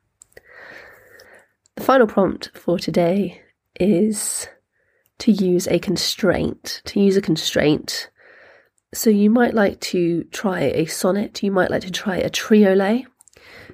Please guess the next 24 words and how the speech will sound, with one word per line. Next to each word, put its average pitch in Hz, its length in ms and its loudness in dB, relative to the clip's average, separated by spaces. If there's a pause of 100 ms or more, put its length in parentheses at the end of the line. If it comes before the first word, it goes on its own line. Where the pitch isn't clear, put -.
(120)
The 202 80 2
Moose 220 760 2
is 196 200 0
written 196 480 0
in, 175 640 0 (520)
let's - 240 -10
see, - 400 -10 (100)
the - 320 -4 (1500)
Moose 208 260 2
is 190 140 0
written 180 340 0
in, 170 240 0
I - 60 -8
should - 180 -4
know 170 160 4
this, - 380 -4 (2500)
two, - 460 -2
four, - 400 -10
six - 480 -10
sestets, - 640 -2
six - 360 -4
line 175 200 4
stanzas. 180 580 0
So 190 300 2